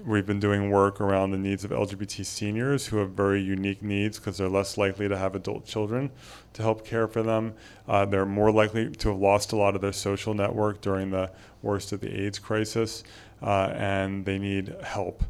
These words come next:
uh, especially those who are going into long-term care.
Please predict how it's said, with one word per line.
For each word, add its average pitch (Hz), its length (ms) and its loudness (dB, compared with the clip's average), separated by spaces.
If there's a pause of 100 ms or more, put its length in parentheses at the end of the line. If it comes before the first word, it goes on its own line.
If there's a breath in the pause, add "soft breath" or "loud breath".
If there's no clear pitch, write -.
(360 loud breath)
uh, 95 300 2
especially 101 500 0
those 95 280 2
who 95 100 -4
are 92 60 -2
going 92 240 -2
into 92 160 -4
long-term 95 500 -4
care. 101 460 -2